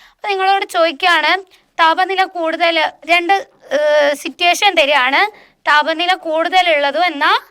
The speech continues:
താപനില കുറവുള്ളതും. അപ്പൊ നിങ്ങളോട് ചോദിക്കുകയാണ്, എവിടെയായിരിക്കും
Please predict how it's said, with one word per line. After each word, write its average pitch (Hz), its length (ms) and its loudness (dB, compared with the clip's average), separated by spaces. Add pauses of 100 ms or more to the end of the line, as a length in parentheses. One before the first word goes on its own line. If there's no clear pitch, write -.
(320)
താപനില 311 440 0 (140)
കുറവുള്ളതും. 349 640 -2 (300)
അപ്പൊ - 180 -18
നിങ്ങളോട് 440 340 -4 (100)
ചോദിക്കുകയാണ്, 339 480 0
എവിടെയായിരിക്കും 359 540 0